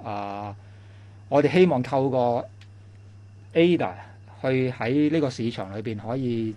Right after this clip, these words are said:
正式落地商品化，因為我哋十月十號、十九號，啊，fashion show 之後，我哋就正式係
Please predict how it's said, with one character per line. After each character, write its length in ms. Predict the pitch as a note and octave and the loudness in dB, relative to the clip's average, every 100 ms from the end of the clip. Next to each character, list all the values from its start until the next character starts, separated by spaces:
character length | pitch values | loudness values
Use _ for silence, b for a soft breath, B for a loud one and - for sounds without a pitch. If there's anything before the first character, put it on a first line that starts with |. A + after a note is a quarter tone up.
| G2+ | -8
正 200 | B2 A#2 | -6 -4
式 160 | A#2+ C3+ F3 | -4 -8 -8
落 140 | G#2 G#2 | -10 -10
地 160 | G2+ | -10
商 220 | G#2 B2+ | -6 -6
品 160 | A2 A2+ | -6 -8
化， 140 | A2 G#2+ | -8 0
因 60 | |
為 40 | D#3+ | 2
我 80 | C#3 | 2
哋 100 | A#2+ | 0
十 120 | - G#2+ | -6 -8
月 80 | A2 | -8
十 120 | A#2 | -10
號、 280 | A2 - B2 | -10 -12 -14
十 140 | - - | -12 -12
九 220 | A#2+ C3+ | -10 -8
號， 180 | A#2+ G#2+ b b b b b b | -8 -10 b b b b b b
啊， 320 | A#2+ G#2 G#2+ A2+ - | -10 -8 -8 -10 -8
fashion 380 | - C#3+ D3+ C#3+ | -2 0 0 -2
show 380 | D3 C3+ C3+ C#3+ - - - | -2 -2 -4 -6 -12 -20 -14
之 260 | - C#3+ C#3 | -4 -2 -2
後， 120 | F#2+ | -4
我 160 | G2+ | -6
哋 100 | G#2+ | -8
就 120 | G2+ G2 | -8 -8
正 260 | A#2 A2 | -8 -8
式 180 | A2 C3 G2+ | -8 -10 -12
係 220 | A2+ F#2+ | -14 -14